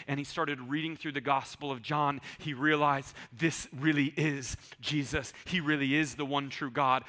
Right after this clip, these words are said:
the way, the truth, and the life. And so I want to ask, what really is this? Is this the Word of God? And I'm even convicted, like, th-, this morning, uh, even in, as I was worshiping, if this really is the Word of God,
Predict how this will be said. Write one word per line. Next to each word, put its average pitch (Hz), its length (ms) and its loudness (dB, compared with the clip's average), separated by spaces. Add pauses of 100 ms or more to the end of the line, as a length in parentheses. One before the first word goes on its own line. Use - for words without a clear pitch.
(140)
the 143 80 -2
way, 135 180 2
the 127 80 -4
truth, - 300 -4
and 123 100 -6
the 117 60 -4
life. - 680 -4 (440)
And 143 100 -2
so - 140 2
I - 20 6
want 147 200 4
to 147 120 0
ask, 151 340 2
what 151 220 4
really 139 300 4
is 180 220 4
this? 123 300 -4 (280)
Is 190 300 8
this 165 200 0
the 165 100 -2
Word 139 220 2
of 123 140 -4
God? 143 340 4 (960)
And 147 100 4
I'm 160 100 2
even 151 220 -2
convicted, 139 640 2 (220)
like, 139 180 2 (140)
th-, 196 180 -2
this 160 220 0
morning, 160 480 4 (280)
uh, 147 160 0
even 165 320 0
in, 160 300 -4
as 156 160 0
I 160 40 2
was 131 220 -4
worshiping, 156 560 0 (260)
if - 260 2
this - 240 -4
really 165 340 2
is 156 140 0
the 147 100 -4
Word 147 200 0
of 131 140 -6
God, 156 240 2